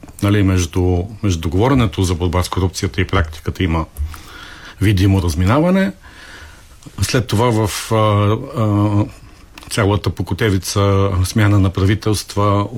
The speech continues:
умора, медиен шум и така нататък, някакси много, много неща останаха незабелязани. Но аз искам да маркирам още едно, а, че в рамките също на управление на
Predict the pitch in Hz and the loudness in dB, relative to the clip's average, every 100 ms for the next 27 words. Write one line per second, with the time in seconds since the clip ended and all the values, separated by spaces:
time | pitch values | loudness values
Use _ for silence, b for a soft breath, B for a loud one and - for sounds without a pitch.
0 | 127 - 98 101 104 101 101 98 98 107 | -8 -2 2 4 4 2 2 4 2 2
1 | 95 101 95 - 101 101 - 110 92 139 | 2 2 0 0 0 0 0 0 0 -2
2 | - - 127 - 113 117 117 92 104 117 | -2 -2 -2 0 2 4 2 0 2 2
3 | 101 95 - 95 87 101 87 82 87 85 | 2 0 0 -2 0 0 0 0 -2 -2
4 | - B B 101 90 92 131 170 175 143 | -4 B B -2 0 2 4 4 4 2
5 | 131 - 123 110 104 90 110 98 98 - | 0 0 0 2 2 0 0 2 2 0
6 | - 87 85 92 175 - B B B B | -4 -4 -2 -2 -4 -8 B B B B
7 | B B B B B - 131 120 - 107 | B B B B B -2 0 0 0 0
8 | 104 117 127 - - 104 - - - 113 | 0 2 0 -2 -4 -2 -2 -2 0 2
9 | 107 95 95 107 107 101 95 92 90 92 | 2 0 0 2 4 4 4 2 2 0